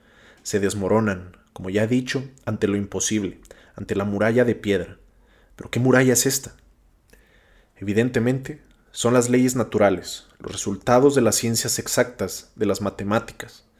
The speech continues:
Si les demuestran ustedes, por ejemplo, que descienden del mono, sería inútil que tuerzan el gesto. Tendrán que aceptarlo. Si les prueban que una sola gota de su propia grasa debe ser más estimable para ustedes que cien mil del prójimo,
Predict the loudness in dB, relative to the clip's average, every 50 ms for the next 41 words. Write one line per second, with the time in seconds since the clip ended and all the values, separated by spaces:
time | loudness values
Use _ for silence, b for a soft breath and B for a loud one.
0 | b b b b b b b b b -6 -2 0 0 2 2 2 2 2 2 2
1 | 2 2 2 2 2 0 0 2 2 4 4 2 0 -2 -4 -4 -4 -2 -2 -2
2 | -2 -2 -4 -6 -10 -14 -18 _ _ -20 -20 _ -6 -4 -2 -2 -2 -2 -2 0
3 | 0 0 2 0 0 2 2 2 2 0 0 -4 -10 -16 B B B B B B
4 | B -4 -2 0 0 2 2 2 0 0 0 0 0 2 2 0 0 2 2 2
5 | 4 2 2 0 0 0 0 0 0 0 0 0 -2 -6 -10 -20 -20 _ _ _
6 | _ _ _ _ _ _ _ -10 -6 -4 -4 -4 -2 -2 -2 -2 -4 -4 0 2
7 | 4 4 4 2 -2 -10 -14 b b b b b b b b b b -6 -4 -4
8 | -4 -2 2 6 6 8 8 6 4 2 0 -2 0 2 2 2 2 2 4 4
9 | 4 4 6 6 4 4 4 2 0 2 2 0 -2 -4 0 0 0 2 4 2
10 | 4 4 6 4 4 4 2 0 2 2 2 2 2 0 -2 -2 0 -2 0 0
11 | -2 -2 -2 -4 -4 0 2 2 2 4 4 2 0 0 0 0 0 0 -2 -2
12 | 0 2 2 2 2 0 -2 -2 -4 -2 -2 0 0 -2 -2 -4 -4 -2 0 0
13 | 0 2 2 2 2 0 2 4 4 4 4 2 -2 -4 -4 -6 -10